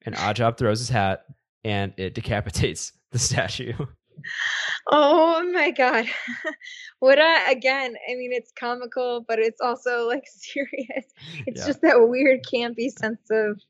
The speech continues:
Speaker 2: film. <laughs>
Speaker 1: Ugh.
Speaker 2: But how, fu-, yeah, the bowler hat is, in fact, a razor that can cut through stone. <laughs>
Speaker 1: Is it a razor or is it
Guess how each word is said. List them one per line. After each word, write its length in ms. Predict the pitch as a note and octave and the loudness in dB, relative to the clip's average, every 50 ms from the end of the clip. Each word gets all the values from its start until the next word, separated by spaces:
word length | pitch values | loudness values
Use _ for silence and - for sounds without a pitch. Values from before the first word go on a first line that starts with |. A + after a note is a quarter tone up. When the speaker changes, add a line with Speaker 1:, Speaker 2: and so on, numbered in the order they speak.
| _ _ _ _ _ _ _ _ _ _ _ _ _ _ _ - | _ _ _ _ _ _ _ _ _ _ _ _ _ _ _ -2
Speaker 2:
film. 400 | - A3+ A3+ G#3+ G#3+ G#3 G3 G#3 - | 0 2 4 4 2 0 -2 -6 -6
<laughs> 440 | - - G#3 - - - A3 G3+ - | 0 2 2 2 2 0 -2 -2 -2
Speaker 1:
Ugh. 340 | - B2 A2+ G#2+ G2+ F#2+ F#2 - - - - _ _ _ _ _ _ _ | -2 -2 -2 -2 -4 -6 -8 -10 -14 -18 -20 _ _ _ _ _ _ _
Speaker 2:
But 120 | - B3 B3 | 0 0 2
how, 320 | A#3+ B3+ A#3+ B3 C4 B3 | 2 4 4 4 2 0
fu-, 140 | B3 - - - - | -4 -10 -14 -10 -4
yeah, 260 | A#3 A#3+ A3+ A3 G#3+ | -2 0 0 0 0
the 140 | F#3+ A3+ A3 | -2 -4 -6
bowler 460 | F#3+ F3 - - A#3+ B3 C4 C4+ C4+ | -6 -6 -2 0 2 2 2 2 0
hat 380 | C#4+ - - A#3 A3+ A3 G#3+ - - | -2 -4 -4 -4 -2 -2 -2 -4 -6
is, 100 | A3+ A3 | -6 -6
in 140 | A3 A3+ A3 | -6 -12 -8
fact, 520 | - G#3 G3+ G3+ G3 G3+ G#3 - _ - - _ _ _ _ _ _ _ _ _ _ _ _ _ - | -2 0 2 2 2 0 -2 -4 _ -20 -20 _ _ _ _ _ _ _ _ _ _ _ _ _ -6
a 280 | G#3+ G#3+ G#3+ G#3+ G#3 F3+ - _ _ _ _ | -2 0 0 0 0 -2 -6 _ _ _ _
razor 840 | A3 G3+ G3 G#3+ A3 A3 A3+ A3 G3+ A3 A3+ A3 G#3+ G#3 F#3+ - - _ _ _ _ _ _ _ _ _ _ _ _ - | -14 -2 4 4 6 6 4 2 0 0 0 0 0 -2 -6 -8 -10 _ _ _ _ _ _ _ _ _ _ _ _ -6
that 200 | A3 G#3 G3 - | -4 -4 -4 -6
can 200 | - - A#3 G#3 | -8 -10 -10 -10
cut 340 | - - - A#3+ A3 A3+ - - | -8 -4 0 0 0 0 -2 -2
through 440 | A#3+ A3+ A3 A3 A3 G#3 G3+ F#3+ _ _ _ _ _ _ _ _ _ _ _ _ _ _ | 2 4 6 6 6 4 0 -4 _ _ _ _ _ _ _ _ _ _ _ _ _ _
stone. 720 | _ - - - - - A#3 A3+ G#3+ G#3+ G#3 A3 - A3 - - - - - _ _ _ _ _ - | _ -20 -20 -6 0 2 2 4 2 0 -2 -4 -8 -10 -12 -14 -16 -18 -20 _ _ _ _ _ -14
<laughs> 680 | B3+ - _ _ _ _ _ _ _ - - - - - | -14 -14 _ _ _ _ _ _ _ -20 -20 -16 -10 -6
Speaker 1:
Is 120 | C#3+ F3 | -4 -2
it 80 | - - | 0 0
a 100 | F#4+ D3+ | 0 0
razor 600 | B2+ A#2 G#2+ B2 D#3 F3+ A#3 B3 A#3 F#3+ B2 B2+ | 0 0 0 -2 -2 -2 0 0 2 2 2 2
or 60 | C3 | 2
is 120 | D3 C#3+ | 2 4
it 320 | D#3 D3 C3+ B2 G#2+ - | 4 4 4 4 2 -2